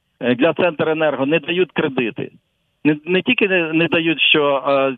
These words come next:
ця компанія збанкрутіла, її штучно збанкрутили, а ще й тому, що, е, е, великі кору-, корупційні ризики. Я вже сказав, що, е, це контроль-, е,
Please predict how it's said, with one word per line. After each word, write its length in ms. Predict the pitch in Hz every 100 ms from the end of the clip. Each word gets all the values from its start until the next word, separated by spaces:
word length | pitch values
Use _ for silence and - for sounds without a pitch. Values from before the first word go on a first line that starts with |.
| -
ця 80 | 143
компанія 500 | 147 139 147 139 123
збанкрутіла, 720 | 135 131 - 147 - 131 113
її 160 | 120 123
штучно 360 | - 147 - 113
збанкрутили, 640 | 113 113 123 - 107 101 -
а 80 | -
ще 100 | 170
й 40 |
тому, 300 | - 180 196
що, 300 | 175 156 139
е, 360 | 143 143 139 139 - - - - 113
е, 80 | 120
великі 420 | 117 165 214 180
кору-, 340 | 165 165 139 - -
корупційні 480 | 175 - 190 180 170
ризики. 520 | 180 131 113 - 107
Я 100 | 143
вже 180 | 139 156
сказав, 480 | 180 147 170 143
що, 220 | - 123 110 - - _ _ _ 139
е, 160 | 127 -
це 240 | 240 185
контроль-, 420 | 190 185 170 175 160
е, 320 | 151 143